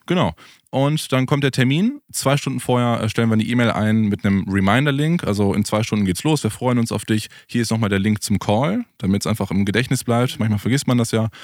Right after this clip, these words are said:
Und, äh, dann findet der Call statt. Äh, während des Vorgesprächs in der Regel fragen wir, "Hör mal, kriegen wir vielleicht noch ein Episodenbild für dich, wenn die Episode online geht?" Ähm, was meistens so ein, zwei Wochen später ist.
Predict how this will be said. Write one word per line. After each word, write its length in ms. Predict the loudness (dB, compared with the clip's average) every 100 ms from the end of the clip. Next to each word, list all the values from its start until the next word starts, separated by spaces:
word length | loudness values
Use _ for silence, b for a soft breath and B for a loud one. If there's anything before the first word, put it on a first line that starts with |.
| B B B B
Und, 380 | -2 0 0 0
äh, 220 | 0 0
dann 160 | 0 0
findet 180 | 0 -2
der 80 | -2
Call 260 | 0 -2
statt. 380 | 0 -4 -4 -10 _ _ -4
Äh, 180 | -2 0
während 260 | 0 0
des 200 | -2 -6
Vorgesprächs 720 | -6 -2 -2 -2 -4 -2 -2
in 60 | 0
der 120 | 0
Regel 180 | 0 -2
fragen 400 | -2 0 0 0
wir, 220 | 0 -2 B B B
"Hör 100 | -2
mal, 160 | 0 0
kriegen 240 | -2 -2
wir 80 | -2
vielleicht 240 | -2 -2
noch 120 | -2 0
ein 180 | 0 0
Episodenbild 600 | 0 0 0 0 -4 -4
für 140 | -8
dich, 240 | -8 -6
wenn 80 | -2
die 80 | -2
Episode 320 | -2 -2 0
online 320 | 0 2 2
geht?" 240 | 0 -2 -6 B B B B
Ähm, 180 | -2 0
was 160 | 0 0
meistens 360 | -2 -2 -4
so 100 | -4
ein, 200 | -2 -2
zwei 180 | -2 -2
Wochen 220 | -2 -2
später 320 | -2 -2 -2 -2
ist. 240 | -2